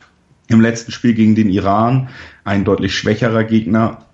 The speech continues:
konnte Portugal aber durchweg nicht wirklich überzeugen, keinen Druck aufbauen, selbst gegen eine schlechtere Mannschaft,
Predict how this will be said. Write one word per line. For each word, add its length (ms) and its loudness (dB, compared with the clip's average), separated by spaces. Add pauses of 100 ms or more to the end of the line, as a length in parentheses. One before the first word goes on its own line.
(140)
konnte 300 -4
Portugal 480 0
aber 380 0
durchweg 680 -4
nicht 320 -2
wirklich 320 0
überzeugen, 840 2
keinen 320 0
Druck 220 -2
aufbauen, 480 0
selbst 320 -2
gegen 160 -4
eine 160 -2
schlechtere 480 0
Mannschaft, 480 0